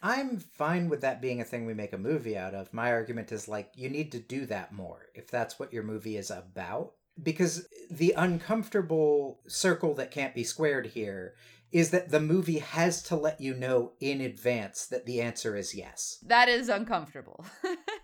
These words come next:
Speaker 1: And therefore, you're watching this movie that's questioning, can he? Could it be? When, like, you've done all this shit to establish in Act One that,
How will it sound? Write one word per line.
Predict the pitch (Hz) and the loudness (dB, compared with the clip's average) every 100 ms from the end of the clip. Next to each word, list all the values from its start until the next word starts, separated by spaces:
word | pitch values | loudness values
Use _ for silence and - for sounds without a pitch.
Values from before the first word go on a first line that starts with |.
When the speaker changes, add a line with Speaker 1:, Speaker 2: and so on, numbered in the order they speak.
| - | 0
Speaker 1:
And | 165 160 | 2 4
therefore, | 131 170 175 - 180 | 10 10 10 6 4
you're | 156 143 131 | 4 4 2
watching | 120 143 175 - 180 147 | 2 0 0 0 0 2
this | 135 139 | 0 0
movie | 135 131 | -4 -2
that's | 127 127 | -2 -4
questioning, | - - 175 196 - 151 113 92 | -8 -4 0 0 0 -6 -6 -8
can | - 120 123 151 | -10 -6 -4 -4
he? | 165 226 254 | -4 -6 -8
Could | 254 127 120 | -8 -2 0
it | 127 104 | 0 -2
be? | 123 139 220 254 - - - | -2 0 -2 -4 -14 -20 -6
When, | 143 175 165 | 4 4 6
like, | 151 143 - _ | 4 2 -4 _
you've | 139 156 127 | -4 -2 2
done | 165 170 | 4 6
all | 170 | 4
this | 151 | 2
shit | 147 - 160 | 0 0 -2
to | 139 | -2
establish | 127 - 135 135 131 | -2 2 4 4 0
in | 127 | -2
Act | 120 113 | -4 -4
One | 123 120 | -4 -4
that, | 117 | -4